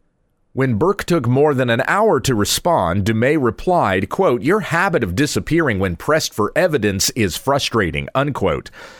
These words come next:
When Burke returned to the conversation, he said the delay was because he was busy doing other things.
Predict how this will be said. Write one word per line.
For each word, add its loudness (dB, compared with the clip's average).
When 0
Burke 0
returned 0
to 2
the -2
conversation, 0
he 2
said 0
the 0
delay 2
was 0
because 0
he 2
was 0
busy 2
doing 2
other 2
things. -4